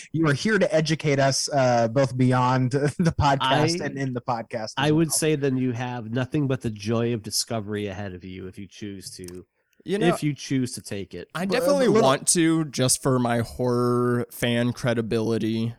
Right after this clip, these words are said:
Speaker 3: You know, I feel like I need to at least read two of his books, you know, just to,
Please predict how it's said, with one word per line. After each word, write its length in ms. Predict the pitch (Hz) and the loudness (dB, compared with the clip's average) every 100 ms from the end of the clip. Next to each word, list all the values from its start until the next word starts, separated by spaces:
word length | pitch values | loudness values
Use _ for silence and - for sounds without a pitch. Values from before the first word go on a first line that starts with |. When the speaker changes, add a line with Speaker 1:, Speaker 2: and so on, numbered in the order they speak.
| - | -4
Speaker 3:
You 140 | 123 | -2
know, 120 | 117 | 0
I 120 | 110 110 | 0 -2
feel 320 | - 147 147 | -2 0 2
like 240 | 135 127 | 2 0
I 80 | 123 | -2
need 260 | 120 120 110 | -2 -2 -2
to 120 | 120 | -4
at 120 | 110 | -4
least 440 | 117 113 117 - 120 | -6 -6 -4 -4 -4
read 360 | 110 113 113 | -4 -4 -2
two 360 | - - 120 113 | -2 0 2 2
of 80 | 110 | -2
his 160 | 107 | -6
books, 520 | 98 113 107 - - | -4 -4 -4 0 0
you 140 | 127 113 | 0 -2
know, 240 | 110 110 | -4 -4
just 320 | 107 113 113 | -6 -4 -4
to, 440 | 135 113 113 110 | -2 -2 -2 -4